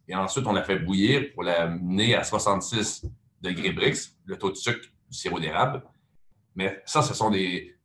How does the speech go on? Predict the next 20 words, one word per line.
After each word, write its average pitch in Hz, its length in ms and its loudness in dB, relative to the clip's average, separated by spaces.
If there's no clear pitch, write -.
ça 113 120 0
fait 151 100 4
en 135 100 6
sorte, 160 200 2
avec 107 300 2
les 104 80 0
concentrateurs, 117 840 4
avec 90 200 -4
les 98 160 2
nouveaux 107 200 4
évaporateurs, 98 880 4
qu'on, 110 260 -2
qu'on 110 140 0
peut 107 100 4
faire 127 220 4
du 92 60 0
sirop 95 560 2
beaucoup 156 240 4
plus 113 160 0
rapidement, 95 680 2